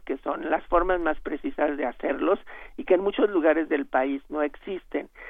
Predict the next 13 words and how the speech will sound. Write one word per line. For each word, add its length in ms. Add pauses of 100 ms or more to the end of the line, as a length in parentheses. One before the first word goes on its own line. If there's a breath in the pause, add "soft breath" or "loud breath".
(180 loud breath)
Entonces, 380 (160)
casi 440
solamente 480
en 120
los 160
grandes 340
hospitales, 680 (500 soft breath)
pero 300
en 120
Estados 400
Unidos, 400
por 160
ejemplo, 760